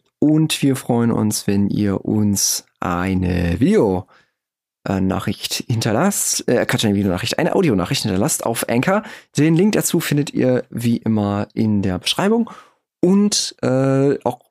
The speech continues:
die Quellen, die wir zitiert haben, äh, in dieser Folge findet ihr auch wie immer in der Beschreibung. Ähm, und ja, dann freuen wir uns, wenn ihr nächste Woche wieder dabei seid bei, ähm, Brexit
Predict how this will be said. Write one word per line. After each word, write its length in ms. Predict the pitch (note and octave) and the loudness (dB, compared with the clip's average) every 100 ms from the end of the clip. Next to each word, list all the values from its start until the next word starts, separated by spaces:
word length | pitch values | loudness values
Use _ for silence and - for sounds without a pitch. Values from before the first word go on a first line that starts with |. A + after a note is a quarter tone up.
| - | -4
die 340 | A#2 A2+ G#2+ | 0 2 2
Quellen, 640 | G#2 - D3 F#3 F#3+ F#3+ G3 _ | -2 -2 0 2 4 2 0 _
die 220 | C#3 D3 | -2 0
wir 440 | A#2 C#3+ C#3+ C#3 - | 0 2 2 2 -2
zitiert 360 | - C3+ C#3+ C3+ | -2 -2 0 0
haben, 460 | C3 B2+ B2+ C3 C3 _ _ _ _ _ _ _ - - | 0 2 0 -2 -6 _ _ _ _ _ _ _ -10 -2
äh, 340 | B2 A#2+ A#2+ - | 2 4 2 2
in 60 | A#2 | 2
dieser 160 | A2+ G#2+ | 0 0
Folge 280 | A2+ G#2 | 0 0
findet 260 | G#2 G#2 - | 0 0 0
ihr 320 | F#2+ F#2 G2+ - - | 0 0 -2 -6 -4
auch 200 | D#3 - | -4 0
wie 60 | |
immer 280 | C3+ B2+ A#2+ | 0 0 0
in 140 | - B2+ | -2 -2
der 80 | A#2 | 0
Beschreibung. 560 | - G#2+ A2+ A2 A2+ - - _ _ _ _ _ _ _ _ - | -2 -2 -2 -2 -4 -8 -20 _ _ _ _ _ _ _ _ -2
Ähm, 800 | A#2 A2+ A2 A2 G#2+ G#2+ G#2 G#2 - | 0 2 2 2 2 2 0 -2 -2
und 760 | C#3 D3+ D3+ D3 - - - _ _ _ _ _ _ _ _ _ _ _ - | 0 2 0 0 -4 -8 -12 _ _ _ _ _ _ _ _ _ _ _ -2
ja, 200 | F#3+ B2+ | 0 2
dann 120 | G2 | 0
freuen 200 | - G#2 | -2 -2
wir 60 | G#2+ | 0
uns, 200 | A2 - | 0 -2
wenn 100 | G#2 | -2
ihr 100 | G2+ | 0
nächste 220 | G2 - | 0 -2
Woche 140 | G#2+ G#2 | -2 -2
wieder 120 | - | -2
dabei 280 | G2 G#2 G3 | -2 0 0
seid 460 | - G#3+ - - D3+ | 0 0 -2 -6 -8
bei, 640 | B2 F#2+ G2+ G2 F#2+ F#2+ | -4 -2 0 0 0 0
ähm, 600 | - G2+ G2 F#2+ G2 G2+ - | -2 -2 -2 -2 -2 -4 -2
Brexit 680 | G3+ - - F4+ - - | -4 -2 -2 0 -2 -6